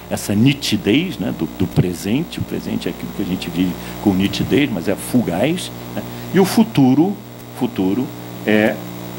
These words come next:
consequência, é previsão, é espera, é expectativa, né? E esse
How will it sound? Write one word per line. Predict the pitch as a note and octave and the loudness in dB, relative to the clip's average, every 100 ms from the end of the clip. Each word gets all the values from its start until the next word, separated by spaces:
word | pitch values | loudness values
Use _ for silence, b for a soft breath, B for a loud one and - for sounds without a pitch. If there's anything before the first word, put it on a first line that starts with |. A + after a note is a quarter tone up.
| - | 2
consequência, | D#3+ D#3+ - E3 - G2 A2 - - G2+ | 2 2 0 0 0 2 2 2 0 2
é | A#2 G#2 - | 2 0 0
previsão, | - E3+ C3+ A2 F2+ G2 A2+ D3+ - - - - | 4 4 4 -2 -6 -4 -4 -4 -8 -14 -16 -2
é | A#2+ | 0
espera, | - - - A#2 C3+ D3 D#3 C#3+ | 0 -2 2 4 6 4 2 0
é | B2+ | 0
expectativa, | C3+ - - F#3+ - D#3+ - - - - - - | 0 -4 0 0 0 -4 -4 -8 -12 -16 -20 -14
né? | - - B B - | -12 -12 B B 0
E | G2+ | 2
esse | A2+ - | 2 2